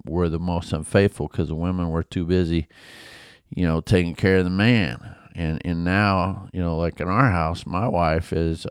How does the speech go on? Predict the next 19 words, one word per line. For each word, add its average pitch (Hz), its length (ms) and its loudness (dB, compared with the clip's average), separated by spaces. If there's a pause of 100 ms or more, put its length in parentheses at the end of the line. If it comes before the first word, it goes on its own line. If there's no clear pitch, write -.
our 80 280 2
breadwinner. 82 920 0
She 98 600 0 (1080)
is 87 400 2 (100)
totally 101 380 6
supportive 98 560 6
of 92 100 2
my 87 200 2
ministry. 120 760 2 (680)
And 87 480 -2 (160)
she - 280 0
works 104 320 4
her 98 140 2
tail 107 380 4
off 85 460 0 (120)
to - 140 -2
support - 580 2
us 80 380 -2
because 85 520 -6